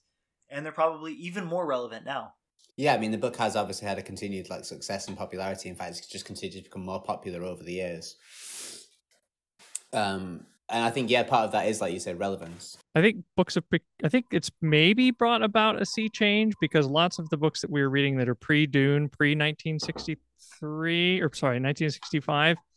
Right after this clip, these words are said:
Speaker 3: seem a little bit shorter, seem to be one idea being explored. I think when we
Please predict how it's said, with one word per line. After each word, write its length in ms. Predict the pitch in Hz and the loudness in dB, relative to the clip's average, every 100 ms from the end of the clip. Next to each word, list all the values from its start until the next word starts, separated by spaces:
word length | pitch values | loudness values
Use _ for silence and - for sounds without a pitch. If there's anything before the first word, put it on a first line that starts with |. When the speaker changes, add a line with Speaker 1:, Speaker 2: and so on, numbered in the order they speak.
| _ _ _ - | _ _ _ -10
Speaker 3:
seem 420 | - 185 202 202 | 0 4 4 4
a 20 | |
little 160 | 156 143 | 4 4
bit 120 | 156 | 2
shorter, 480 | - 196 196 190 175 | 2 4 6 8 6
seem 280 | 175 180 170 | 4 0 0
to 80 | 165 | 2
be 200 | 156 143 | 4 4
one 320 | 135 143 156 | 4 2 2
idea 480 | 156 147 139 143 143 | 2 2 4 4 4
being 280 | 139 143 139 | 4 2 0
explored. 600 | - - 147 143 143 139 | -6 -4 2 6 6 4
I 40 | 147 | 2
think 200 | 220 214 | 2 4
when 200 | 180 165 | 4 4
we 140 | 160 | 2